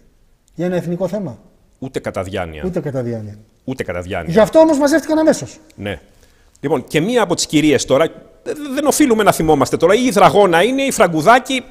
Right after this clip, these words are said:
Speaker 2: είναι, θα το δουν οι φίλοι μας στο, στο διαδίκτυο, είναι αυτή η οποία, αυτή η ίδια,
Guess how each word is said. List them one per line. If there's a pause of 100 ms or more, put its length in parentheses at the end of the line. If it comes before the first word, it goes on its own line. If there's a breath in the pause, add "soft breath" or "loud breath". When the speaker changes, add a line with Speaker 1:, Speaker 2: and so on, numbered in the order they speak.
Speaker 2:
είναι, (460)
θα
το
δουν
οι
φίλοι
μας
στο, (160 soft breath)
στο
διαδίκτυο, (420 loud breath)
είναι
αυτή
η
οποία, (320)
αυτή
η (200)
ίδια,